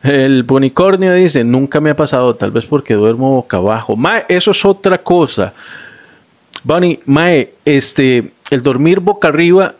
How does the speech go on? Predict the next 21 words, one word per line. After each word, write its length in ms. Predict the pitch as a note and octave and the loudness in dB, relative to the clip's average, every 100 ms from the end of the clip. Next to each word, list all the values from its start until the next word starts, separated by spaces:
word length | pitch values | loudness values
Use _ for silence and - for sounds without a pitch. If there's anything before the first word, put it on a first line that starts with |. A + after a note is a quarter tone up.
| - | -2
dicen 360 | D3+ - F3 | -2 0 -6
que 140 | - B2 | -4 -2
es 60 | |
lo 320 | A2 A#2 D3 | -2 0 0
que 100 | - | 0
lo 120 | C3 - | -2 0
provoca, 420 | A#2 D3+ - - | 0 0 -2 -4
pero, 220 | A#2 G#2+ | -2 0
mae, 260 | A2+ D3 B2 | 0 -2 0
yo 360 | A#2 C3+ - _ | 0 0 -2 _
estaba 480 | C3+ C3 C3 B2 C#3 | -4 -2 -2 0 0
durmiendo 680 | C#3 A2 G#2 A2 A2+ C3 C#3 | 0 0 -2 0 0 0 0
de 100 | G2+ | 0
medio 360 | F#2+ G2+ B2 A#2 | -2 0 2 2
lado, 300 | B2 G3 G2+ | 2 0 -2
weón. 300 | D2+ C2 B1 - _ _ _ _ _ _ _ _ _ _ _ _ _ | -8 -14 -18 -20 _ _ _ _ _ _ _ _ _ _ _ _ _
Y 140 | B2 | 0
de 100 | A2 | 2
medio 340 | G#2 B2 D3 F3+ | 2 2 4 4
lado, 340 | E3+ C#3+ E3 | 4 4 2
me, 320 | E3 D3 G2 | 2 0 -2